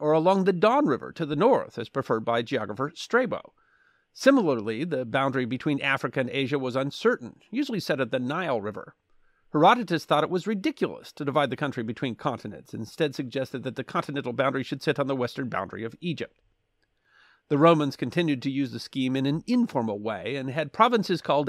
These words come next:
Asia in modern Turkey and Africa along the coast of that continent.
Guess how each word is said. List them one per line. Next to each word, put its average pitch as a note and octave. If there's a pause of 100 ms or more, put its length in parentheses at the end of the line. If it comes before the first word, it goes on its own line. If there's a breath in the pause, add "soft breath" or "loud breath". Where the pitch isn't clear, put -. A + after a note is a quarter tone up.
Asia E3+
in C3
modern B2+
Turkey - (240 soft breath)
and C#3
Africa E3+
along B2+
the D#3
coast C#3
of C#3
that A#2
continent. -